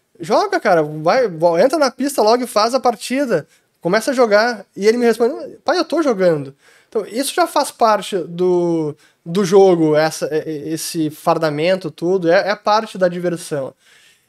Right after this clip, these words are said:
Isso, é claro que acabou formando uma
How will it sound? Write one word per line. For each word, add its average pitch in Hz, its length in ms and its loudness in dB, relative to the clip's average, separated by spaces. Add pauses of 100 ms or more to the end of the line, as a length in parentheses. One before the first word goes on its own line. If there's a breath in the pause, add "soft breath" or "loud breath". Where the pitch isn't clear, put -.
(220 soft breath)
Isso, 285 600 0
é 214 100 2
claro 220 320 2
que - 80 -4
acabou 220 580 4
formando 220 720 0 (160)
uma 202 720 2